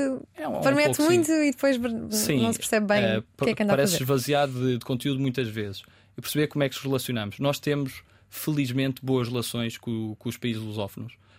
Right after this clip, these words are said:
Speaker 1: Apesar da história, e neste caso também de, de conflitos armados, f-, falando de alguns desses países, ahm, nós conseguimos superar isso e ter boas relações. Agora, ao mesmo tempo, eu acho que tem que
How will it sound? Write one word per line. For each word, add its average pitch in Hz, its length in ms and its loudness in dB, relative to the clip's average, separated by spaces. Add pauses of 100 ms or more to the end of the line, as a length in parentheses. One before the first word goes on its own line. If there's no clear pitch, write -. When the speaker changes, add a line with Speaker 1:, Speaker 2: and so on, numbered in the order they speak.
(160)
Speaker 1:
Apesar 131 600 2
da 113 160 -2
história, 113 760 -2
e 110 380 -12
neste 120 280 -2
caso - 260 -4
também 113 300 -4
de, 104 240 -8
de - 80 -16
conflitos 117 420 -8
armados, 110 340 -6
f-, - 240 -20
falando 107 580 -6 (240)
de 120 60 0
alguns 113 280 0
desses 120 240 -4
países, 117 460 -6 (480)
ahm, 120 640 -2 (320)
nós 139 220 2
conseguimos 139 640 -2 (400)
superar 135 500 0
isso 139 400 -2
e 123 60 -4
ter 127 180 0
boas 120 260 0
relações. 107 520 -6 (320)
Agora, 127 360 2
ao 131 120 2
mesmo 131 300 0
tempo, 135 300 -4
eu 131 60 0
acho 123 180 -2
que - 80 -20
tem 117 340 -4
que 113 560 -6